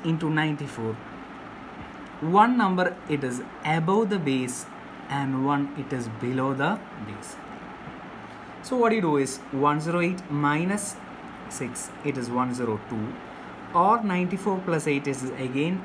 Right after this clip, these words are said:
one zero two. So what you do is you have to multiply with the base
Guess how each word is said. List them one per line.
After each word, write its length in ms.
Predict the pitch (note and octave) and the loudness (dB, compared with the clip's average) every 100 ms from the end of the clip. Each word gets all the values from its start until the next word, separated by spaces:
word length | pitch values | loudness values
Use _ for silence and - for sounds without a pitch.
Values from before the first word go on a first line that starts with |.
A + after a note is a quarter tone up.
| D#3+ | 0
one 180 | B2 A#2 | 0 2
zero 220 | G#2+ G2 | -2 -4
two. 220 | F2+ F#2 F2+ - - - - - - - - - - - - - - | -6 -10 -10 -14 -14 -14 -14 -14 -14 -14 -14 -14 -12 -14 -14 -14 -12
So 160 | - G3 | -4 2
what 180 | G#3 G#3 | 4 6
you 80 | G#3 | 4
do 200 | D3 A#2+ | 4 2
is 200 | A#2+ - - - - | 0 -6 -12 -12 -4
you 80 | E3+ | -2
have 360 | - F#3 F#3 - | 2 0 0 0
to 80 | A#3+ | 4
multiply 580 | G#3+ F#3 F#3 F#3 F3 E3+ | 4 2 0 0 4 2
with 140 | E3 | 4
the 80 | E3 | 0
base 420 | C#3 C3 C3 B2 | 2 2 2 0